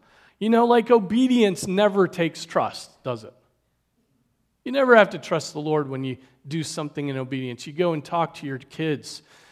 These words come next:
and try and discipline them, and you walk in there thinking, "Well, this could be the end of my relationship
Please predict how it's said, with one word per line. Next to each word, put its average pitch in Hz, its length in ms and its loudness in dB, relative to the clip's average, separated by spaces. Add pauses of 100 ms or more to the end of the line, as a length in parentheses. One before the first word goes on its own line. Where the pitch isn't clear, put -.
(160)
and 135 140 -10
try 156 240 0
and 135 120 -4
discipline 135 520 -10
them, 127 160 -10
and 123 100 -12
you 131 100 -10
walk 156 340 -2
in 156 120 -4
there 135 160 -6
thinking, 131 400 -12
"Well, 135 100 -8
this 170 180 -10
could 147 180 -12
be 123 120 -10
the 113 180 -10
end 113 140 -12
of 117 60 -16
my 117 120 -12
relationship 110 580 -12